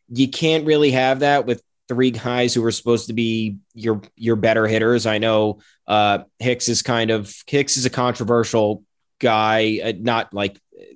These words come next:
personally, but, like, amongst Yankee fans in terms of what his, what his role on the team is and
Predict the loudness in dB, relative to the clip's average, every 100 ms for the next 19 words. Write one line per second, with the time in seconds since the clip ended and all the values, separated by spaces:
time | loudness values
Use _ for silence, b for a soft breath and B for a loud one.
0 | _ -8 -2 0 2 0 0 -4 -2 -2
1 | 0 -2 0 -2 -2 -2 -6 -6 -6 -4
2 | -4 -6 -6 -6 -4 -6 -4 -2 -2 0
3 | 0 0 -4 -6 b b b b _ -2
4 | 2 2 0 2 4 4 2 0 0 0
5 | 2 2 0 -2 -4 -6 -8